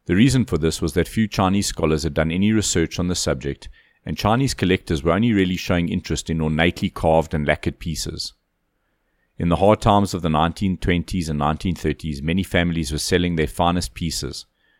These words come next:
and many were lost even just to being burnt as fuel. Ecker and Sickmann walked or rode by donkey through many parts of China in search of architecture and furniture. Ecker's tastes had been shaped by the Bauhaus movement,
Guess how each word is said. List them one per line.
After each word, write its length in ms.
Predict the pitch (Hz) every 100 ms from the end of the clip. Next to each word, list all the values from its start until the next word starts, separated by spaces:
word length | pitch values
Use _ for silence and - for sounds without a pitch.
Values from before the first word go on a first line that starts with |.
| _
and 140 | - 80
many 180 | 101 110
were 120 | 87
lost 320 | 85 87 -
even 180 | 85 80
just 220 | 82 -
to 60 | 78
being 200 | 76 71
burnt 300 | 80 78 78
as 100 | -
fuel. 380 | - 82 65 - _ _ _ _ _ _ _ -
Ecker 260 | - - 120
and 100 | 117
Sickmann 520 | 110 - 101 95 101 _ _ _ -
walked 340 | 82 98 -
or 80 | 101
rode 260 | 80 87 87
by 120 | 87
donkey 420 | 80 80 - 85
through 200 | - 76
many 200 | 73 87
parts 320 | - 87 -
of 140 | 92 -
China 480 | 85 76 71 71 - _ -
in 100 | 113
search 320 | - 101 -
of 80 | 92
architecture 720 | 73 82 90 - 76 - 80
and 160 | 78 -
furniture. 560 | 76 73 - 71 67 - _ _ _ _ _ _ _ _ _ -
Ecker's 320 | 101 143 -
tastes 320 | - 90 85 92
had 80 |
been 100 | 80
shaped 320 | 78 - 85 -
by 140 | 95
the 80 | 98
Bauhaus 520 | 85 80 87 87 -
movement, 520 | 73 69 73 69 -